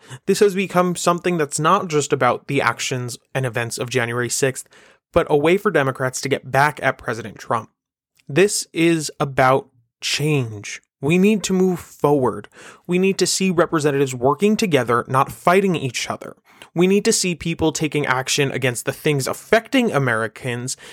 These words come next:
not the things that are in the past. It's time for us to move forward.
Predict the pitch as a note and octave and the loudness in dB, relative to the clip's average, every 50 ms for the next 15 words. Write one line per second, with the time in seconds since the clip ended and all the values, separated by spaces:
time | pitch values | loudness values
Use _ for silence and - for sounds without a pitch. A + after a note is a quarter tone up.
0 | - - - D3+ D3+ F3+ G#3 - - A3+ G#3+ - - F3 D#3 D3 C#3+ C#3+ C3+ - | -18 -8 -2 2 2 2 2 0 -4 -8 -8 -4 0 2 2 2 2 -2 -4 -6
1 | - - - _ D3 D3+ E3 - - C#3+ B2+ B2 A#2+ - - - - D3+ D3 B2+ | -10 -16 -6 _ 0 0 0 0 -2 -4 -4 -4 -6 -8 -10 -4 0 2 2 2
2 | F2+ - - - - - - - _ - - _ _ F3+ E3+ - - - - - | 0 -4 -8 -12 -12 -12 -14 -20 _ -20 -20 _ _ -2 0 0 -2 -4 -6 -4
3 | - C#3 D3 D3 C#3+ D#3 E3+ F3 F3+ - _ - G#3 G#3+ - - D3 C#3+ C3+ - | -2 0 2 2 2 2 0 -2 -6 -12 _ 0 0 2 2 2 2 2 0 -2
4 | - - - _ _ - - F#3+ F3 D#3 D3 C#3 C3+ C3+ C3 B2+ - - - _ | -6 -8 -8 _ _ 0 2 2 2 2 2 2 4 2 2 0 -4 -12 -20 _
5 | _ _ - - - - - C#3 B2+ A#2 G#2 G2+ G#2+ A2 A2 - | _ _ -20 -20 -8 -2 0 2 2 0 0 -4 -8 -10 -14 -20